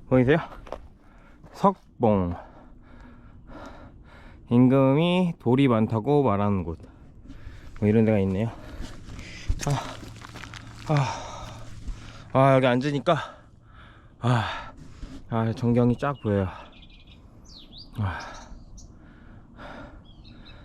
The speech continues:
산행하다가 이런 데 앉아갖고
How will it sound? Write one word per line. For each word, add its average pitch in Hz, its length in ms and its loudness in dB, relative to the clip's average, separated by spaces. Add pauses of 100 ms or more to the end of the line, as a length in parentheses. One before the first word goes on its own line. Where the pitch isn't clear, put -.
(1040)
산행하다가 175 1000 2
이런 143 220 0
데 135 80 2
앉아갖고 127 580 0